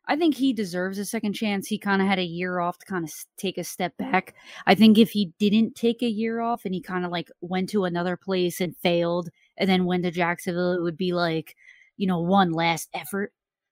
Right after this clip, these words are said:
which I don't think that's the case. I think with him, it's more like a rejuvenation type of deal. Um, and, you know, maybe I'm tr-, being really optimistic,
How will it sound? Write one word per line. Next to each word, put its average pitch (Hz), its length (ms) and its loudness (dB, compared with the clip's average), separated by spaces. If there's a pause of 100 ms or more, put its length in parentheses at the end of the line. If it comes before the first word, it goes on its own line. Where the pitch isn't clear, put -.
(120)
which 208 280 2
I 202 120 6
don't 202 200 -2
think 170 180 -12
that's 175 220 -8
the - 100 -16
case. - 440 -8 (140)
I 180 100 -4
think 180 240 -4 (160)
with 185 200 -2
him, 185 220 0
it's 170 180 -4
more 175 220 -4
like 165 380 -4 (240)
a 190 80 2
rejuvenation 180 880 0
type 214 200 0
of 214 80 0
deal. 220 280 0 (400)
Um, 165 500 4 (140)
and, 170 460 4 (180)
you 185 120 0
know, 170 160 4
maybe 180 300 2
I'm 170 300 0 (120)
tr-, - 120 -18 (320)
being 180 360 -2
really 175 320 0
optimistic, 170 640 -2